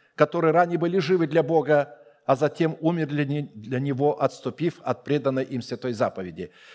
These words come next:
Никогда не заключайте никаких договоров с людьми, которые ушли из церкви. Если даже вы сразу не обанкротились, это не говорит, что это не произойдет потом. Произойдет это потом, не сразу.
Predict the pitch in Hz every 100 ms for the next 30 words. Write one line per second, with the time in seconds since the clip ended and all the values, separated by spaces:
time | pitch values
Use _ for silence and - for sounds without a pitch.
0 | - 156 180 170 143 185 180 156 135 151
1 | 156 170 175 170 165 156 147 151 160 165
2 | 143 139 139 165 147 - 143 120 160 -
3 | - 151 143 139 139 127 127 131 139 139
4 | _ - 131 - - _ - - 151 -
5 | - 82 - _ _ _ _ _ _ _
6 | _ _ _ _ _ _ _ _ - 160
7 | 180 175 180 156 165 - 185 151 117 127
8 | - 135 139 147 - 208 185 135 139 147
9 | 151 143 151 160 180 - 151 151 143 139
10 | 135 139 139 147 147 139 98 - 135 135
11 | 156 180 165 151 156 151 120 110 123 151
12 | 127 82